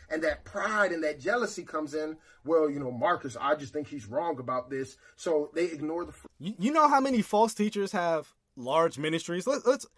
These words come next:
Speaker 2: eh, hold on. And he says, "We ignore the fruit." <clears throat> Right?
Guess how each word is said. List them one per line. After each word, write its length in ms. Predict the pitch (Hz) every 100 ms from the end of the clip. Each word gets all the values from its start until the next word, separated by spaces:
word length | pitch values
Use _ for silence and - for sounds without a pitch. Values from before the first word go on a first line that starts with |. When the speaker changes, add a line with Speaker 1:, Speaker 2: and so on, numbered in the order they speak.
| _ _ _ _ _ _ _ _ _
Speaker 2:
eh, 160 | 143 135
hold 160 | 151
on. 140 | 117 98 _ _ -
And 100 | 151
he 100 | 190
says, 240 | 185 165
"We 140 | 151 175
ignore 260 | 143 170
the 80 | 156
fruit." 280 | - 131 - _
<clears throat> 280 | - - 208 - _ _ _ _ _ - - - - - - _ _
Right? 300 | 120 123 113